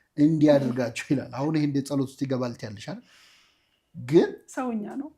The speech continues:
Speaker 1: አይምሮ ማሰብ አያቆምም
Speaker 2: ም።
Speaker 1: አይደለ?
Speaker 2: ም።
Speaker 1: ስለዚህ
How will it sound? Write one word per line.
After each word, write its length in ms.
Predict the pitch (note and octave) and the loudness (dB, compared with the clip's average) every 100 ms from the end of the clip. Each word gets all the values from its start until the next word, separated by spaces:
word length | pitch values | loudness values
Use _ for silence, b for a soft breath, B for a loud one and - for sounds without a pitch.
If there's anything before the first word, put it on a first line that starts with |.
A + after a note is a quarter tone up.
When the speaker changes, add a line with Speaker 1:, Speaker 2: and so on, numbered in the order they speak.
| _ _ _ | _ _ _
Speaker 1:
አይምሮ 420 | G3+ G#3 G#3 G#3 G3 F#3+ | -4 -2 0 2 4 4
ማሰብ 380 | E3+ D#3+ - D3+ | 2 -2 0 2
አያቆምም 460 | C#3 C#3 C#3+ C3+ D4 | 2 0 0 2 2
Speaker 2:
ም። 320 | C#4+ C4 C#4 C#4 _ _ | 0 0 -6 -12 _ _
Speaker 1:
አይደለ? 260 | D3 E3 C4+ D4 | 2 2 2 0
Speaker 2:
ም። 100 | C#4 C#4 D4+ | 0 0 0
Speaker 1:
ስለዚህ 380 | D4 G#3+ A3 A3 | -2 4 4 4